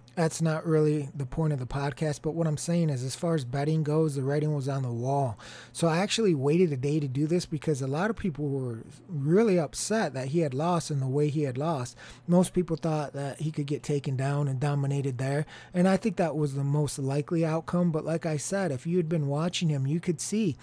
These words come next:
he wasn't invulnerable on the feet. He was actually very vulnerable on the feet, and Bader possesses enough power that he can do that, especially at the stage that Fedor's at. And you saw that. It didn't take much,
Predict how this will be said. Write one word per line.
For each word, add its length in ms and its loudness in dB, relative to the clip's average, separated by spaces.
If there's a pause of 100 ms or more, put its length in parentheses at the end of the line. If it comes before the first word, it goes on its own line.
(240)
he 220 2
wasn't 500 2
invulnerable 800 2
on 220 2
the 80 0
feet. 360 0 (380)
He 220 2
was 200 2
actually 540 0
very 440 2
vulnerable 680 2
on 160 0
the 80 -2
feet, 340 -2 (320)
and 180 4
Bader 280 6
possesses 600 0
enough 320 2
power 340 2
that 180 -2
he 100 -2
can 180 0
do 160 2
that, 220 -2
especially 840 -2 (360)
at 140 -2
the 80 0
stage 400 2
that 160 -2
Fedor's 460 0
at. 340 0
And 180 2
you 60 2
saw 360 0
that. 200 -2
It 140 -4
didn't 240 2
take 260 0
much, 480 0